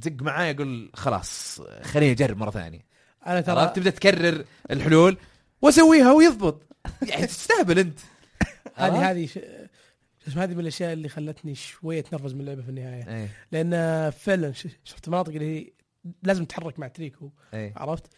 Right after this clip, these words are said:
Speaker 2: تكثر مرة في النهاية.
Speaker 1: مع إن ترى في
Speaker 2: تلاحظها.
Speaker 1: النهاية
Speaker 2: تلاحظها.
Speaker 1: الجلتشات هذه قلت عندي.
Speaker 2: غريبة، أنا عكسك.
Speaker 1: هي، أنا قلت، أنا البداية هي اللي نرفزتني.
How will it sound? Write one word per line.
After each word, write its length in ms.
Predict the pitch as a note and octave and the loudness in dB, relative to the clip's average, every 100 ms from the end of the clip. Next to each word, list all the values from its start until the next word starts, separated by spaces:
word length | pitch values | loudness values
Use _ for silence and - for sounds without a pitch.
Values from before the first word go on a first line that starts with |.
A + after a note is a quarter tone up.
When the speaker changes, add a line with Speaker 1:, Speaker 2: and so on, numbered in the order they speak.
| _ _ - | _ _ -8
Speaker 2:
تكثر 280 | A3 - C3 | -6 -4 -6
مرة 180 | E3 | -6
في 100 | C3 | -8
النهاية. 420 | C3+ B2 B2 A#2+ _ _ _ _ _ - | -14 -14 -16 -20 _ _ _ _ _ -6
Speaker 1:
مع 200 | C#3+ G3 | 2 6
إن 40 | G#4 | 6
ترى 60 | |
في 60 | G#4+ | 6
Speaker 2:
تلاحظها. 260 | G4 G4+ | 8 8
Speaker 1:
النهاية 580 | E4+ D#4 D4+ F4+ A3 F3 | 8 8 8 8 8 8
Speaker 2:
تلاحظها. 460 | B3+ C4+ F3+ A2+ B2 - | 8 4 -4 -8 -16 -4
Speaker 1:
الجلتشات 600 | E3+ F3+ G3 F#3 D4 - | -2 0 -2 2 2 4
هذه 560 | A#3 C#4 G#3+ G#3+ C4+ - _ C#3+ | 4 6 4 2 -2 -6 _ 0
قلت 300 | F3+ B3 C#3+ | 2 2 0
عندي. 300 | C#3 B2+ A2 - _ _ _ _ _ - | -4 -8 -8 -12 _ _ _ _ _ -12
Speaker 2:
غريبة، 440 | D3+ F#3+ D3+ A#2+ | -8 -6 -8 -12
أنا 180 | B2 D3 | -10 -6
عكسك. 380 | F#3+ G3 C#3+ - - - | -6 -6 -12 -14 -16 2
Speaker 1:
هي، 280 | D#3 C4+ A3+ | 4 8 6
أنا 100 | G#3+ | 6
قلت، 340 | G3 C4+ F3+ | 6 6 4
أنا 160 | D3+ D#3 | 6 6
البداية 540 | D3 C3 F3+ C#4 F3+ | 6 10 10 10 8
هي 140 | C#3+ F#3+ | 6 2
اللي 180 | C#3+ | 0
نرفزتني. 600 | C#3 D3+ A#2+ E3+ - G2 | -2 -4 -2 -4 -4 -12